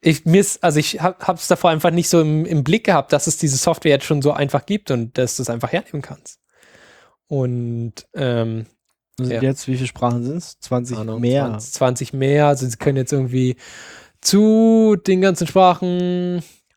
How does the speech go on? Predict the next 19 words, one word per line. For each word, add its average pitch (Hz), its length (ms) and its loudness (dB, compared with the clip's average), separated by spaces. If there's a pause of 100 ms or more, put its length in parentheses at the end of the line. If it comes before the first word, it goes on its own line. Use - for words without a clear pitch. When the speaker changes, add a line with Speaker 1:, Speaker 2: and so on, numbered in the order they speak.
(100)
Speaker 2:
Also 123 180 4
Englisch, 135 440 2
Dänisch, 123 400 4
Deutsch, 113 680 2
Afrikaans, - 280 -2
Speaker 1:
sind 180 240 4
nun 214 300 4
Speaker 2:
Albanisch. 131 280 2
Speaker 1:
Bulgarisch, 185 1000 4
Dänisch, 208 500 2
Finnisch, - 420 -2
Indonesisch, 180 540 2
Katalan, 180 680 2 (720)
äh, 147 560 4 (380)
Kro-, 151 300 -4
Kroatisch, 165 600 4
Litauisch, 160 520 2
also 143 260 2
ost-, 156 340 -2